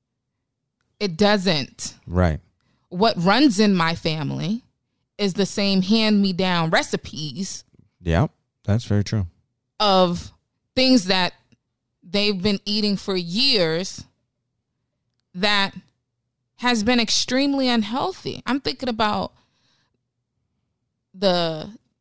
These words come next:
Speaker 1: the butter we used to get at the church from the
Speaker 2: Mm.
Speaker 1: welfare.
Speaker 2: Mm.
Speaker 1: And that big block of butter. And I wish I could read what was actually in it.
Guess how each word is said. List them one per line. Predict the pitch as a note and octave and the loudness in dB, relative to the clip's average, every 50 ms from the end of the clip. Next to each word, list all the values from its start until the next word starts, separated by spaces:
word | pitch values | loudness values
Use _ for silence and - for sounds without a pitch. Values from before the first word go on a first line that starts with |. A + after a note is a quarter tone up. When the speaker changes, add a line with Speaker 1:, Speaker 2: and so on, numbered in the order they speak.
| _ _ _ | _ _ _
Speaker 1:
the | F#3 F#3+ F3 | -10 -8 -8
butter | D#3+ D3+ G#3+ A3+ A#3 A3+ A3 G3+ | -4 0 2 2 4 4 2 0
we | F#3 F#3 F3 | 0 -2 -4
used | E3+ E3+ - - - | -4 -6 -6 -6 -6
to | E3+ | -6
get | E3 E3+ F3 F3 | -4 -4 -4 -4
at | E3 D#3+ - | -4 -6 -6
the | - D#3+ | -10 -8
church | D#3+ - - - G3+ F3 D#3+ D3 - - - - - - | -6 -4 -4 -4 -4 -4 -4 -6 -8 -8 -10 -10 -10 -12
from | - - F3 E3+ E3 | -10 -6 -4 -2 -2
the | D#3+ D#3 | -2 -2
Speaker 2:
Mm. | E3 | -2
Speaker 1:
welfare. | F3+ F3+ F3 E3 - - - A#2+ A2+ B2+ - - - - | -2 -2 -4 -4 -6 -10 -14 -14 -14 -16 -16 -16 -12 -8
Speaker 2:
Mm. | G2 F#2 F2+ D#2+ D2 D#2 E2 - _ _ _ _ _ _ _ _ _ _ _ _ - - - _ _ _ _ _ _ | -6 -6 -6 -6 -8 -10 -16 -20 _ _ _ _ _ _ _ _ _ _ _ _ -20 -20 -20 _ _ _ _ _ _
Speaker 1:
And | - F3+ F3+ | -6 -6 -4
that | E3+ C3 E3+ D#3+ | -4 -6 -6 -4
big | A3+ A3+ A#3 G3+ E3+ - | -2 -2 -2 -4 -6 -4
block | F#3+ F3+ F3+ F#3 F#3 F#3+ - - | -2 0 0 0 0 -2 -2 -6
of | E3 D#3 D#3+ - | -10 -10 -10 -10
butter. | - E3 D#3+ D#3+ D3 C3+ B2+ E3 F3 - _ _ _ _ _ _ _ _ _ _ _ _ _ _ _ _ _ _ _ _ _ _ _ _ _ _ _ _ _ _ | -6 -6 -4 -4 -4 -6 -6 -8 -10 -14 _ _ _ _ _ _ _ _ _ _ _ _ _ _ _ _ _ _ _ _ _ _ _ _ _ _ _ _ _ _
And | - F#3 | -4 -2
I | F3+ | -2
wish | F#3 G#3+ A#3 A3+ - | 0 0 0 0 -2
I | G3 F3+ F3+ | -4 -6 -6
could | - - G3 F3 E3 | -6 -6 -4 -4 -4
read | E3 E3+ F#3+ F#3+ F#3 F3+ F3 E3 | -4 -4 -4 -4 -4 -4 -4 -6
what | E3 D#3 F3 E3+ - - | -6 -6 -6 -6 -6 -8
was | D#3+ D#3 D#3 | -10 -10 -10
actually | E3+ D3+ D#3+ E3 - - F3 D3 D3+ D3+ D3 | -10 -10 -10 -10 -10 -10 -10 -10 -12 -14 -14
in | C3+ B2+ A#2+ - | -14 -14 -16 -16
it. | G#1 G1+ | -18 -20